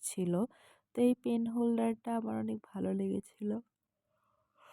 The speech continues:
সেম এরকমই আড়ং-এ অনেক ধরনের জিনিস পাওয়া যায়। তারপরে এই যে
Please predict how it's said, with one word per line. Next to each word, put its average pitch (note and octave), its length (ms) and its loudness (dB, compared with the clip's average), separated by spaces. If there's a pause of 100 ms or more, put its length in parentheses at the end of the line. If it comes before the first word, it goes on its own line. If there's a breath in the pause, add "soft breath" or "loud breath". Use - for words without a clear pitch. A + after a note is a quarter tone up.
(1400 soft breath)
সেম D4+ 400 4
এরকমই A#3 640 4
আড়ং-এ G3+ 520 4
অনেক F#3+ 300 4
ধরনের G#3 340 6
জিনিস F#3+ 320 -2
পাওয়া F#3 280 2
যায়। F#3+ 320 4 (1300)
তারপরে A3 420 6
এই G3+ 80 10
যে - 100 -4